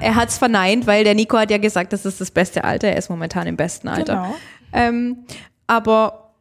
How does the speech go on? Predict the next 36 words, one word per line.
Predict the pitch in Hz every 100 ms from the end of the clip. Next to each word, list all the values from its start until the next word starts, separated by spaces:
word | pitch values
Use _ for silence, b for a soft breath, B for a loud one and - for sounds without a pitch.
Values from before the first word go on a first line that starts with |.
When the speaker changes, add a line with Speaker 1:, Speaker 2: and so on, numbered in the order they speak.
| _ _ _ 226
Speaker 1:
wenn | 226
deine | 214 202
Schwester | 202 202 -
jetzt | 233 214 -
schon | 247
weiter | 233 226 240
stößt | - 247 247
als | 202 -
du | 220
in | 233
dem | 262
Alter, | - 285 285 -
ist | -
ja | 277 -
auch | 311 -
Potenzial | - 277 285 247 - 220 220
da, | 220 233 294
um |
Speaker 2:
Auf | 240
Speaker 1:
sich | 247
so | 233
Speaker 2:
jeden | 240
Speaker 1:
ein | 233
bisschen | 302 240
Speaker 2:
Fall. | 202
Speaker 1:
hoch | 220 233
zu | -
pushen, | - 359 - 285
vielleicht | 254 220 226
sogar | 240 226 214
wie | 214
die | 214 214 196
Williams-Schwestern | 208 269 302 - 214 220 214 196
im | 190
Tennis. | - 214 269
Speaker 2:
Genau, | 226 285